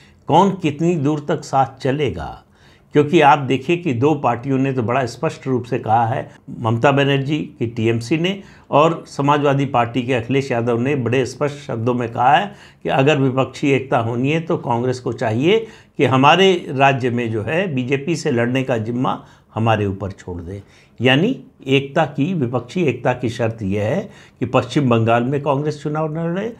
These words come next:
और उत्तर प्रदेश में न लड़े। और उधर कांग्रेस ने ये घोषणा कर दी है, कर्नाटक के विधानसभा चुनाव के बाद कांग्रेस का हौसला बढ़ा हुआ है। विपक्षी दल, बाकी दल जो है कांग्रेस के साथ जो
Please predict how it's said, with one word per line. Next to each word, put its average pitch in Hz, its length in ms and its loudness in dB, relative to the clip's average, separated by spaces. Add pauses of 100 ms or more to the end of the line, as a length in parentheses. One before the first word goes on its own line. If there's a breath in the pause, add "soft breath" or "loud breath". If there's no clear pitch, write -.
(140 loud breath)
और 156 220 4
उत्तर 127 260 -2
प्रदेश 143 460 -2
में 156 60 -4
न 147 200 -4
लड़े। 143 320 -10 (140)
और 175 140 4
उधर 214 200 6
कांग्रेस 185 560 4
ने 214 140 2
ये 196 220 4
घोषणा 160 420 0
कर 185 160 0
दी 95 240 -4
है, - 240 -12 (260)
कर्नाटक 135 600 2
के 190 120 6
विधानसभा 139 580 0
चुनाव 131 360 0
के 135 160 -4
बाद 127 400 2
कांग्रेस 127 380 -2
का 131 120 -6
हौसला 113 380 -4
बढ़ा 120 240 0
हुआ 107 280 -2
है। 101 280 -10 (720 soft breath)
विपक्षी 165 500 2
दल, 156 200 4
बाकी 135 340 4
दल 139 240 2
जो 117 160 0
है 131 220 2
कांग्रेस 123 560 -2
के 131 160 0
साथ 131 320 4
जो 117 300 -2